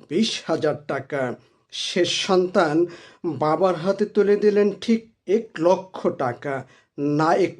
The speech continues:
পয়সা কম, না বেশি। বাবা আশ্চর্য হয়ে জিজ্ঞেস করলেন, "তোমার মুনাফার টাকা গেল কোথায়?" ছোট ছেলে বিনয়ীভাবে উত্তর দিল, "বাবা, আপনি যে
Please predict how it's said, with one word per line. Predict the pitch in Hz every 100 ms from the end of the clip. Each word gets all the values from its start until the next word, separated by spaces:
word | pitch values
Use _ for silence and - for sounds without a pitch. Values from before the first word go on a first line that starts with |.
| -
পয়সা | 170 170 - 185
কম, | 180 - 170 180 202 202 _ _ -
না | 131 120 127 123
বেশি। | 139 180 - 147 123 127 _ _ _ _ -
বাবা | 180 226 226 220 - _ _ _
আশ্চর্য | 202 220 - _ - 247 247 -
হয়ে | 208 226 220
জিজ্ঞেস | 208 208 - 233 226
করলেন, | - 233 220 185 180 196 185 - _
"তোমার | 254 233 233 220
মুনাফার | 131 117 143 202 247 254 254 247 -
টাকা | 220 196
গেল | 147 165 170
কোথায়?" | 170 160 - 131 123 117 107 - _ _ _ _ _
ছোট | - - 156 175
ছেলে | - 202 143 131 - _ _ _ _ _ -
বিনয়ীভাবে | 147 131 170 180 185 180 180 180 165 185 170 170
উত্তর | 151 - 180 165
দিল, | 143 180 160 151 160 156 _ -
"বাবা, | 160 160 160 196 135 165 - _ _ _ _ _ _
আপনি | - 175 - 208 208
যে | 220 214